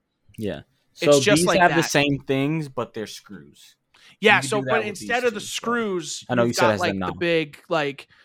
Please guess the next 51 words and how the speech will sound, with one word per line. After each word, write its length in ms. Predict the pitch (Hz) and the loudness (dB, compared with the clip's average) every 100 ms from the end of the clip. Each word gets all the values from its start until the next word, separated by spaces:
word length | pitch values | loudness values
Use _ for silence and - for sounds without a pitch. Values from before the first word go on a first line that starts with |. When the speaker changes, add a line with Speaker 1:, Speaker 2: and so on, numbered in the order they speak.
| _ | _
Speaker 2:
like, 200 | 202 185 | 0 2
this 200 | 185 214 | 2 0
whole 240 | - 202 202 | 0 -2 0
Speaker 1:
Mm-hmm. 60 | |
Speaker 2:
circle 380 | 208 190 180 202 | 0 0 0 -2
you 100 | 208 | -2
see 160 | - 220 | -4 -2
right 160 | 214 214 | -2 -2
here 300 | 240 254 254 _ | -2 -2 -4 _
is 160 | 175 - | -10 -4
the 100 | 165 | -2
whole 200 | 185 175 | -2 -2
twist 360 | - 180 - | -4 -6 -4
knob 240 | 156 143 139 | -4 -4 -4
on 140 | 131 | -6
this 140 | 131 - | -8 -8
side. 280 | 123 120 | -8 -6
Like, 120 | 107 104 | -6 -8
Speaker 1:
Mm-hmm. 60 | |
Speaker 2:
it's 100 | 143 - | -10 -8
edge 220 | 160 147 | -6 -8
to 100 | 101 | -8
edge. 440 | 127 110 120 - _ _ _ _ _ - | -8 -6 -8 -10 _ _ _ _ _ -12
Speaker 1:
I 100 | 120 | -10
see. 340 | - 104 117 - _ _ _ _ _ _ _ | -8 -8 -8 -12 _ _ _ _ _ _ _
Speaker 2:
It's 180 | 196 226 | 0 2
Speaker 1:
Uh, 60 | 220 | 4
Speaker 2:
really 220 | 254 143 | 4 4
Speaker 1:
this 80 | 311 | 4
Speaker 2:
nice. 160 | 147 - | 2 0
Like, 340 | 175 147 131 _ _ _ _ _ _ _ | 0 0 -10 _ _ _ _ _ _ _
Speaker 1:
So 180 | - 180 | 4 6
Speaker 2:
I'm 60 | 208 | 8
not 80 | 214 | 6
Speaker 1:
what's 100 | - | 4
Speaker 2:
trying 140 | 208 | 4
Speaker 1:
nice 100 | 202 | 4
Speaker 2:
to 60 | 214 | 2
Speaker 1:
about 140 | 196 | 4
Speaker 2:
sell 160 | 185 190 | 4 4
you 140 | 156 | 2
Speaker 1:
this, 160 | - 170 | 2 -2
and 100 | - | -2
I'm 60 | |
Speaker 2:
against 80 | 262 | 0
Speaker 1:
not 80 | 247 | 0
saying 160 | 220 190 | -2 -4
Speaker 2:
yours. 180 | 160 156 | -4 -6
Speaker 1:
sell 220 | 165 151 | -4 -4
me 140 | 147 | -4
Speaker 2:
Yeah. 140 | 143 | -8